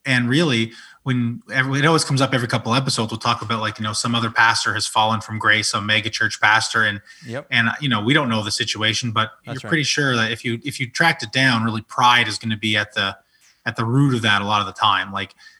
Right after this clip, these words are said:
Speaker 1: you know, thinking you're too, you know, you don't, "That rule doesn't apply to me. That's for the other people. I don't,
Speaker 2: Yeah, yeah,
Speaker 1: you know,
Speaker 2: yeah.
Speaker 1: I deserve this," or "I'm, I, you know, look, look, look at how big my church is. Look at how big whatever is. Look how much," you know,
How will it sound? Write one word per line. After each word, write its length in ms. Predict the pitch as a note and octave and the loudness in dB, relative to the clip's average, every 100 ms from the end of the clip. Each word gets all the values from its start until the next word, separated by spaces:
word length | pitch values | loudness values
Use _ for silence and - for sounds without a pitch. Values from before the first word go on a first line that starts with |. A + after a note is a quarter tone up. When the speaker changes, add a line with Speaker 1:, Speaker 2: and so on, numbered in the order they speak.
| _ - | _ -14
Speaker 1:
you 60 | A2 | -10
know, 100 | G#2 | -6
thinking 360 | C#3 B2+ A#2+ | -2 -2 0
you're 100 | A#2+ A#2 | -2 -2
too, 280 | C#3+ B2 B2 | -2 -4 -6
you 100 | C3 | -6
know, 120 | A2+ | -4
you 120 | A2 | -2
don't, 240 | B2+ C#3 - | -4 -6 -4
"That 220 | F#3+ F#3 | -2 0
rule 100 | F3+ | 0
doesn't 220 | E3 C3 | 0 -2
apply 320 | B2 C#3 B2+ | -2 2 2
to 60 | A#2 | 2
me. 160 | A2 A2+ | 0 0
That's 200 | C3 - | 0 -2
for 160 | B2+ | -4
the 80 | A2+ | -2
other 140 | A2 | -4
people. 340 | A2 A2 G#2+ G#2 | -4 -6 -6 -2
I 160 | A2+ | 0
don't, 140 | A#2 G#2+ | 0 -4
Speaker 2:
Yeah, 40 | |
yeah, 60 | G#2 | -6
Speaker 1:
you 60 | A#2+ | -2
know, 100 | G#2+ | 0
Speaker 2:
yeah. 40 | A#2+ C3+ | 0 0
Speaker 1:
I 20 | |
deserve 420 | B2 A#2 A#2 A#2 A2 | -2 -6 -2 -2 0
this," 320 | A2+ A#2 A#2 | 0 0 -2
or 80 | A#2 | 0
"I'm, 240 | A#2 A2+ - - - | 0 -2 -10 -12 -2
I, 80 | C3+ | 0
you 80 | A#2+ | 2
know, 240 | A2 A2 | 0 0
look, 160 | A2+ - | -2 -4
look, 200 | D3 D3+ C#3 | -2 -2 -2
look 280 | C3 D3 | -2 0
at 60 | C3+ | 0
how 80 | C3 | 0
big 180 | B2+ A#2+ | 0 -2
my 80 | |
church 320 | A#2+ B2+ A#2 A#2+ | -2 -2 -2 -2
is. 160 | A2+ | -2
Look 140 | C3+ C3 | -2 0
at 40 | |
how 80 | C3 | 0
big 240 | A#2+ A#2+ | 0 -2
whatever 440 | A2+ A#2 A#2 A2+ A#2 | 0 0 0 2 0
is. 160 | G#2+ | 0
Look 100 | B2+ | -2
how 80 | C3 | 0
much," 240 | B2 A#2+ | 0 0
you 60 | A#2+ | 0
know, 180 | A2 | 0